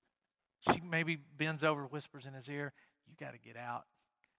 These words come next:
I met the Messiah, and he said you gotta leave." I mean, he probably tore out of there like, "Okay, all right, bring the Messiah into it. I'm outta here.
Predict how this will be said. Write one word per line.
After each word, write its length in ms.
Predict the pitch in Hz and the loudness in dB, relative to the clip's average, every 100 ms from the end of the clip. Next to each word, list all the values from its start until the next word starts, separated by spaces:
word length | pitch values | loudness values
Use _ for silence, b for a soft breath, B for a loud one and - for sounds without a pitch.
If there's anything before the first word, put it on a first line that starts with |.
| _ | _
I 60 | 131 | -12
met 240 | 135 135 | -10 -10
the 60 | 120 | -14
Messiah, 500 | 117 - 127 127 120 | -14 -12 -12 -12 -14
and 120 | 120 | -16
he 80 | 123 | -16
said 220 | - 139 - | -16 -16 -18
you 80 | |
gotta 240 | 143 135 139 135 | -14 -14 -16 -18
leave." 420 | 135 143 156 - _ _ _ _ _ _ _ _ _ _ _ _ _ _ - | -16 -16 -14 -16 _ _ _ _ _ _ _ _ _ _ _ _ _ _ -10
I 40 | |
mean, 100 | 156 | -4
he 80 | 170 | 0
probably 300 | - 185 151 | 8 8 6
tore 280 | - 185 160 | 2 6 10
out 140 | 180 | 10
of 60 | 175 | 10
there 160 | 151 143 | 8 8
like, 200 | 139 156 | 8 4
"Okay, 380 | 170 220 208 - | 2 4 4 2
all 100 | 160 | 6
right, 260 | 208 196 175 _ _ _ - | 6 4 -4 _ _ _ -8
bring 160 | 143 | -4
the 60 | 190 | 0
Messiah 420 | 190 214 202 196 | 4 8 10 8
into 220 | 185 185 | 6 6
it. 160 | 185 185 | 6 6
I'm 160 | 147 190 | 6 10
outta 260 | 196 190 | 10 8
here. 380 | 175 180 180 | 6 4 4